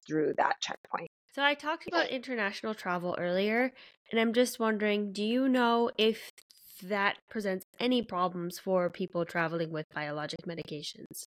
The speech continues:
Speaker 1: Yeah, you'll need to check with the embassy or consulate of each country you're visiting to see if there's any restrictions on bringing certain medications into the country. Some countries do want you to have special,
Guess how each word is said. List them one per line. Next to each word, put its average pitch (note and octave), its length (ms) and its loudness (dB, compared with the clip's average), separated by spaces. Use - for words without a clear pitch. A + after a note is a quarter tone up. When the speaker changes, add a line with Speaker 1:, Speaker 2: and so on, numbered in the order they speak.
Speaker 1:
Yeah, F3+ 140 4
you'll G#3+ 140 4
need A3 260 0
to C#4+ 100 2
check D#3+ 500 -2
with E3 420 4
the D#3 180 6
embassy F3 420 4
or E3+ 100 6
consulate D#3 520 0
of D3+ 60 -2
each - 240 -2
country E3+ 340 4
you're E3 140 8
visiting G3+ 600 4
to G3 140 0
see E3 160 8
if D#3+ 100 6
there's D#3+ 200 6
any D#3 180 0
restrictions G3+ 720 0
on F3 160 4
bringing D#3+ 380 0
certain D#3 320 2
medications D3+ 640 2
into F#3+ 220 -2
the G3 80 4
country. G#3+ 480 2
Some G3+ 240 4
countries G#3+ 480 -2
do F3 380 2
want D#3+ 360 6
you F3 100 6
to E3+ 60 4
have D3+ 460 2
special, E3+ 640 2